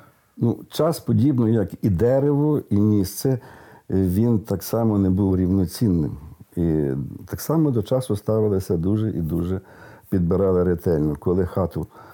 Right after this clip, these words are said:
е, можна почати будувати, коли в-, увійти до нової хати. Ось. Ну, передовсім наші предки намагалися нічого не починати на,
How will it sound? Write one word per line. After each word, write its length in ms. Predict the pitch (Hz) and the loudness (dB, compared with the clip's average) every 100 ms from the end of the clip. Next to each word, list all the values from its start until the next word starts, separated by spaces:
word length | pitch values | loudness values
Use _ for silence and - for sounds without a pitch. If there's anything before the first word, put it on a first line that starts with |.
| - - - | -20 -12 -4
е, 120 | 82 | -2
можна 360 | 87 85 82 | 0 0 -2
почати 480 | 80 76 - 73 - | -2 -4 -4 -4 -4
будувати, 760 | 73 80 80 78 - 143 - 135 - _ _ _ - | -4 -4 -4 -2 -2 -2 -4 -8 -10 _ _ _ -4
коли 360 | 127 101 90 | 0 2 2
в-, 760 | 78 71 71 - - 95 98 123 | 2 -2 -6 -10 -10 -2 0 2
увійти 380 | 110 107 104 | 2 2 0
до 140 | 101 113 | 0 2
нової 440 | 113 117 120 117 | 2 2 2 0
хати. 460 | 110 120 117 - 123 - - - - - - _ | -2 -2 -2 -4 -10 -14 -20 -20 -20 -20 -20 _
Ось. 560 | 113 110 104 101 95 - | -4 -2 0 -2 -4 -6
Ну, 200 | - 151 | -2 -2
передовсім 640 | 147 127 110 135 127 - 107 | 0 0 2 2 0 0 0
наші 280 | 110 - 98 | 0 -2 -4
предки 540 | - 110 101 - 101 - - - - | 0 -2 -2 -2 -2 -4 -14 -20 -4
намагалися 680 | 98 101 90 98 95 87 98 | 0 2 2 2 0 0 0
нічого 440 | 92 82 98 92 | 0 0 -2 0
не 100 | 87 | 0
починати 680 | 82 87 - 80 85 80 85 | -2 -6 -6 -4 -2 -4 -2
на, 400 | 82 80 78 82 | -2 0 0 -4